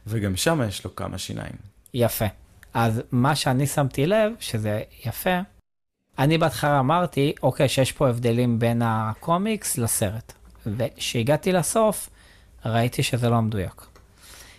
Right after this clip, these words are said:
Speaker 2: אמ, קליפסו שואלת אותו למה הוא צד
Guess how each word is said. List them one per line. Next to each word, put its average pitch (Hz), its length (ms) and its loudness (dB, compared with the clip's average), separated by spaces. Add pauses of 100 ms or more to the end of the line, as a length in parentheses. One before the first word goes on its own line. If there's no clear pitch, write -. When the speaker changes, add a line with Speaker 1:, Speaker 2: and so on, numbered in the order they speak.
(180)
Speaker 2:
אמ, 117 480 4 (920)
קליפסו 147 440 2
שואלת 147 280 4
אותו 139 220 2
למה 139 300 4
הוא 143 120 4
צד 120 460 0